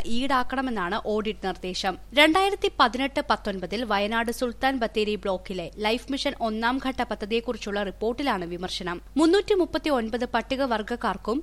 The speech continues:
ഇരുപത്തിയാറ് പട്ടികജാതിക്കാർക്കും ഉൾപ്പെടെ നാനൂറ്റി നാൽപത്തിമൂന്ന് വീടുകൾക്കായി എട്ട് ദശാംശം ഒൻപത് രണ്ട് കോടി രൂപയാണ് ചെലവാക്കിയത്. ഇന്ദിരാ ആവാസ് യോജനയിൽ ചെയ്ത പ്രവർത്തികൾക്ക് ലൈഫ് പദ്ധതിയിൽ വീണ്ടും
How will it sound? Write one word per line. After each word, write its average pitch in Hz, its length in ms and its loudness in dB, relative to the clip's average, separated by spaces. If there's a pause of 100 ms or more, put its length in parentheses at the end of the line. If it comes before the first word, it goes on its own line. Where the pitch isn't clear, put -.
(140)
ഇരുപത്തിയാറ് 240 680 2
പട്ടികജാതിക്കാർക്കും 226 1160 0
ഉൾപ്പെടെ 190 380 -4 (100)
നാനൂറ്റി 233 480 0
നാൽപത്തിമൂന്ന് 233 760 -2
വീടുകൾക്കായി 214 760 -2
എട്ട് 240 260 2
ദശാംശം 269 640 -2
ഒൻപത് 240 360 0
രണ്ട് 247 280 0
കോടി 220 300 -2
രൂപയാണ് 214 500 0
ചെലവാക്കിയത്. 196 720 -2 (220)
ഇന്ദിരാ 320 440 8
ആവാസ് 277 400 4
യോജനയിൽ 226 480 0
ചെയ്ത 208 280 0
പ്രവർത്തികൾക്ക് 196 720 -4 (100)
ലൈഫ് 214 280 0
പദ്ധതിയിൽ 226 520 0
വീണ്ടും 208 400 -4